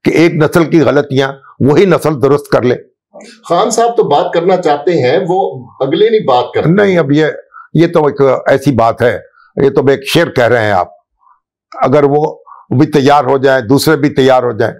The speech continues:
Speaker 1: तो मेरा ख्याल बात बन सकती है।
Speaker 2: इस वक्त मुल्क की जो situation है, इसमें से बाहर निकलता हुआ देख रहे हैं आप?
Speaker 1: देखिए, उम्मीद तो कायम रखनी चाहिए और होना चाहिए, होश के नाखुन लेंगे।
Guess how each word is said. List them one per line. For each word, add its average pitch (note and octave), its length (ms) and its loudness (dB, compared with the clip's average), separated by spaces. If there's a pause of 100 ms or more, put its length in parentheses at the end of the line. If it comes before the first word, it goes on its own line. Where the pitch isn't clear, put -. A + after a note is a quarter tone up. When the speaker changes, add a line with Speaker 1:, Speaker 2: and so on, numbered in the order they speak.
(440)
Speaker 1:
तो - 300 -2
मेरा C#3 140 2
ख्याल C3+ 140 0
बात A#2+ 260 2
बन A2 180 -2
सकती - 420 -4
है। E2 160 -8 (260)
Speaker 2:
इस G3+ 200 -2
वक्त A#3+ 200 -4
मुल्क D3+ 300 -4
की G#3+ 80 -4
जो E3 200 0
situation C#3+ 600 -6
है, G#2 280 -6 (560)
इसमें A3+ 360 -2
से G#3+ 240 -2
बाहर D#3+ 300 0
निकलता F3+ 440 -2
हुआ F3+ 220 0
देख E3+ 360 -4
रहे G3 140 0
हैं F#3+ 140 -4
आप? E3+ 340 -6 (500)
Speaker 1:
देखिए, A2 260 0
उम्मीद C#3 380 0
तो C#3+ 60 -2
कायम A2+ 280 0
रखनी B2 240 0
चाहिए A2+ 360 -2 (680)
और G2 80 0
होना G2 200 0
चाहिए, A#2+ 240 2
होश G2 260 -2
के C3 100 0
नाखुन G#2 320 0
लेंगे। A2 300 0